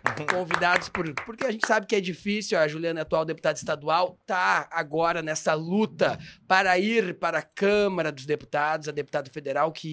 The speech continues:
iria qualificar muito o nosso Congresso e no qual a gente tem essa, essa torcida por esta qualificação.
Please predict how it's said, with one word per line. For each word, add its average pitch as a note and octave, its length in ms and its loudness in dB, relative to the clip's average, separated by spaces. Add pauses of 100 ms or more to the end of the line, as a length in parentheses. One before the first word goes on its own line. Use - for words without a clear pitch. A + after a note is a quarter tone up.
(120)
iria D#3+ 200 -6
qualificar E3 500 -4
muito G3 1120 4
o C#3+ 40 2
nosso C#3+ 360 -2
Congresso C3+ 760 -4 (380)
e C3+ 200 -6
no C3 120 -6
qual D3 180 0
a C#3+ 60 0
gente D3+ 200 -6
tem D#3 180 -2
essa, C#3 340 -2
essa A2+ 200 -8
torcida D3+ 680 -4 (320)
por C#3+ 120 -6
esta C3+ 280 -2
qualificação. E3 1080 0